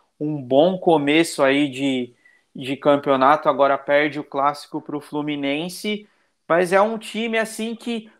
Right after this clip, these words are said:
passa por momento de instabilidade como o nosso, né? Passou um pouquinho aí no começo do ano em questão do campo, agora parece que tá se acertando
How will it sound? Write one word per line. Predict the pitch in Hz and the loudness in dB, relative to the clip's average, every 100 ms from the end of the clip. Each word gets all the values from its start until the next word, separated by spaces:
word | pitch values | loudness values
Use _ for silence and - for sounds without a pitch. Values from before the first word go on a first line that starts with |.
| _ | _
passa | 196 226 226 233 | 0 2 0 -2
por | 226 | -2
momento | 208 202 196 196 202 | -2 -2 -2 -6 -8
de | 170 | -8
instabilidade | 185 - 185 170 170 147 156 165 | -8 0 2 4 2 4 2 2
como | 170 175 156 | -2 -4 -4
o | |
nosso, | 139 151 190 - 160 | 0 0 0 -2 -6
né? | 160 175 _ _ _ - | -6 -8 _ _ _ -2
Passou | 139 - 165 | 0 0 -4
um | 165 | -2
pouquinho | 165 156 170 160 | -2 -2 -4 -4
aí | 147 151 | -4 -4
no | 151 | -4
começo | 156 147 147 - 147 | -4 -4 -4 -6 -6
do | 139 | 0
ano | 143 147 | 0 0
em | 143 | -4
questão | 147 143 147 | -6 -4 -6
do | 135 | -6
campo, | - 147 175 165 | -8 -6 -2 0
agora | 143 143 147 | 4 4 4
parece | 156 143 - | 0 -4 -6
que | 160 | -12
tá | - 143 | -8 -6
se | 151 | -6
acertando | 147 156 143 - 147 147 | -10 -6 -8 -6 -6 -6